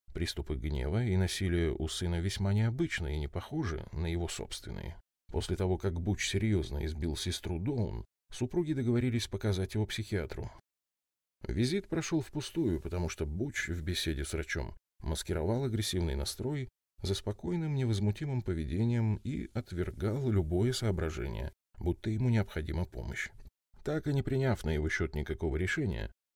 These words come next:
родители использовали проверенную временем стратегию для умиротворения непослушных детей, покупая Бутчу всё, что он хотел, и давая карманные деньги.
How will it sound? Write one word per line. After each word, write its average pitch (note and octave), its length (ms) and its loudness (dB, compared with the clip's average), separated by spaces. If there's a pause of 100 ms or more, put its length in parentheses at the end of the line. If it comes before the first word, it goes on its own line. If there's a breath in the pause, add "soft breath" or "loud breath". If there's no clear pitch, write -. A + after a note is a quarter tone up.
родители D3+ 560 0
использовали B2 520 0
проверенную A2 720 2
временем F#2 480 4
стратегию F#2 720 -2
для F2 400 2
умиротворения G2 840 4
непослушных D2 720 -2
детей, - 360 -2 (680)
покупая C#3 420 0
Бутчу A#2+ 400 0
всё, - 420 -4
что - 220 -2
он B2 80 2
хотел, C2 440 0
и B1+ 40 0
давая G#2+ 440 0
карманные E2+ 600 2
деньги. - 460 -4